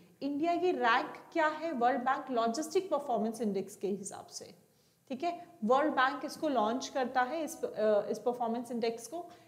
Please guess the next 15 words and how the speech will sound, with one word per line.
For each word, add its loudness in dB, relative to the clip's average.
Index 2
से -6
question 0
directly -2
पूछे -4
जाते 0
हैं -6
और 2
उसमें -4
भी 0
ये 2
बहुत 0
अच्छा -2
question -4
है -8